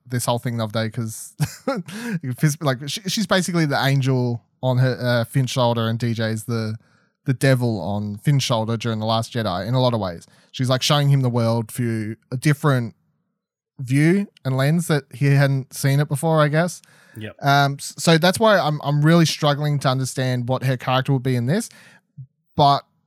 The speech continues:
Speaker 1: I guess that then comes down to Chris Terrio and J J writing her an, an, an interesting arc for her character. But from where she ends in The Last Jedi, I really don't, like,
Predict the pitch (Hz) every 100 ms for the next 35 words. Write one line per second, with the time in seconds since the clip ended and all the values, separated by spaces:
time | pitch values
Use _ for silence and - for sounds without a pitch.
0 | _ _ _ _ - 151 - 160 - 151
1 | 131 143 139 139 143 131 139 131 135 127
2 | - 131 - 131 127 123 120 113 117 113
3 | 117 113 113 110 104 110 113 139 196 180
4 | 185 185 208 - _ - 143 151 - -
5 | 143 147 147 _ - 143 143 156 165 -
6 | 160 151 123 156 - 175 185 160 185 226
7 | 233 - - - 165 - 185 185 208 220
8 | 202 135 175 220 233 226 220 220 - 190
9 | 233 247 - 151 151 208 247 247 175 156
10 | 170 165 165 - - _ _ _ _ _
11 | _ _ _ _ _ _ - 147 143